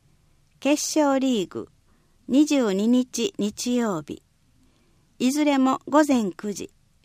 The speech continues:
市内在住、在職、在学の人で、十五歳以上の五人以上で構成するチーム。中学生を除く。男子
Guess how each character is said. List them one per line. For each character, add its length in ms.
市 200
内 280
在 320
住、 360
在 300
職、 380
在 280
学 240
の 160
人 260
で、 220
十 280
五 140
歳 440
以 40
上 360
の 220
五 180
人 380
以 180
上 240
で 160
構 280
成 280
す 160
る 160
チ 200
ー 140
ム。 220
中 260
学 220
生 260
を 80
除 400
く。 200
男 240
子 320